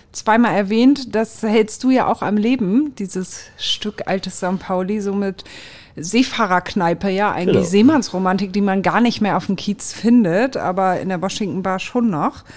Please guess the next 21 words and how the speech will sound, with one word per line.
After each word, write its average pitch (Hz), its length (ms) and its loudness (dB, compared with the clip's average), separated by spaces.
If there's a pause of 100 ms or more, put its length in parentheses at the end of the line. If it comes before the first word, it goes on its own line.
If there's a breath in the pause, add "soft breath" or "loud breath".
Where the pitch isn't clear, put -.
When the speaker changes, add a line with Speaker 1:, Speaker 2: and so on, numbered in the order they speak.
(340 loud breath)
Speaker 1:
Da 196 120 -4
bist 190 320 -8
du 220 200 0
der 208 180 2
Betreiber. 208 720 -2 (320 loud breath)
Wie - 100 -4
kamst 214 400 -2
du 226 40 -2
damals 196 480 0
dazu, 196 420 -2
die 247 320 0
zu 294 180 -6
übernehmen, 302 560 2
wenn 220 120 0
du 208 100 -2
eigentlich 202 420 -4
I 190 100 -2
T 226 220 -6
ler 302 200 -4
bist? 359 340 -12 (240)
Speaker 2:
Mm, 110 240 -2